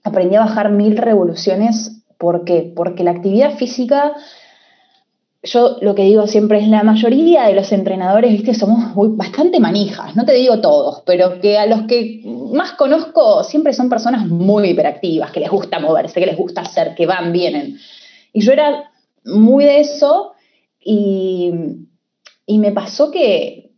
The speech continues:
digamos, en el, en el transitar el, la vida como entrenadora me di cuenta de que,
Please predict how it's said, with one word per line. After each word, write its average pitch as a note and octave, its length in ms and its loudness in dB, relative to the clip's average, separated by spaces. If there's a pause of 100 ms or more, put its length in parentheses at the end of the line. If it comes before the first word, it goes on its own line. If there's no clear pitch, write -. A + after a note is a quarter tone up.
digamos, E3 400 -4
en E3+ 100 -4
el, D#3+ 260 -4
en F3+ 120 -6
el F3 140 -2
transitar G3 1080 -2
el, D3+ 540 -12 (280)
la E3 200 -6
vida A3 340 2
como F#3 160 -6
entrenadora F3+ 520 -4
me G3+ 140 -2
di G3+ 120 -4
cuenta C4 300 0
de F#3 180 -2
que, D#3 380 -6